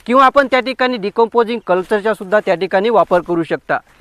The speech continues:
यानं सुद्धा लवकरात लवकर काडी कचरा कुजायला मदत होईल. ही तर झाली पहिली पद्धत. त्यानंतर दुसरी पद्धत म्हणजे कापसापासून बायोचाराची निर्मिती करणे.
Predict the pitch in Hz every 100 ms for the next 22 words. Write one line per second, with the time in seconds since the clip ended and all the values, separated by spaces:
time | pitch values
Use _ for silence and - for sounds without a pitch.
0 | _ 165 180 240 254 254 208 185 220 226
1 | 185 190 214 - 175 185 196 185 190 -
2 | 165 170 160 247 214 160 147 135 120 _
3 | _ _ - 180 240 220 220 233 202 190
4 | 202 208 175 151 _ 190 196 226 262 180
5 | 170 247 247 233 202 226 - 220 220 226
6 | 175 160 - 220 226 208 240 208 165 190
7 | 208 208 202 233 226 165 180 180 180 165
8 | 139